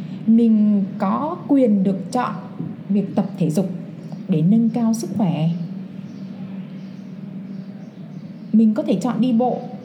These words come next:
nhẹ nhàng hoặc là chọn ngồi thiền, tập trung vào hơi thở để giúp cho cái đầu óc của mình nó thư thái hơn.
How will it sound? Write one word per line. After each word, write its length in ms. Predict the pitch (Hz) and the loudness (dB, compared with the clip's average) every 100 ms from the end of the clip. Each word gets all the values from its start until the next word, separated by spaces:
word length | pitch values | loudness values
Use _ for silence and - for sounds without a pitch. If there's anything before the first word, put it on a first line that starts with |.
| - - | -14 -2
nhẹ 240 | 196 226 214 | 4 6 6
nhàng 400 | 214 208 190 170 165 170 170 170 | 6 6 6 4 0 -4 -4 -2
hoặc 140 | 185 165 | 0 0
là 120 | 160 165 | 0 2
chọn 180 | 202 - - - - | 0 0 -2 -2 4
ngồi 260 | 190 190 | 4 6
thiền, 320 | 170 190 190 170 165 - - - - - - - | 6 6 6 6 4 2 -4 -10 -12 -12 -12 -4
tập 120 | - 170 165 - | 0 0 -2 0
trung 440 | 285 269 254 226 | 2 4 2 2
vào 240 | 208 175 156 - - - | 0 0 -2 -4 -8 0
hơi 160 | 240 | 0
thở 420 | 226 202 156 143 170 170 - - - - - | 2 0 0 0 0 -2 -4 -8 -10 -12 -2
để 140 | - 170 | 2 4
giúp 160 | 277 294 - | 2 0 -2
cho 240 | 240 226 220 | 0 0 0
cái 280 | 185 196 208 | 0 0 2
đầu 160 | 214 190 | 2 0
óc 120 | - 170 - | -4 -8 -2
của 80 | 160 | 2
mình 240 | 160 151 151 160 | 2 2 0 0
nó 60 | 185 | 0
thư 160 | 240 233 | 2 2
thái 300 | 196 190 233 | 2 2 2
hơn. 240 | 269 247 | 2 2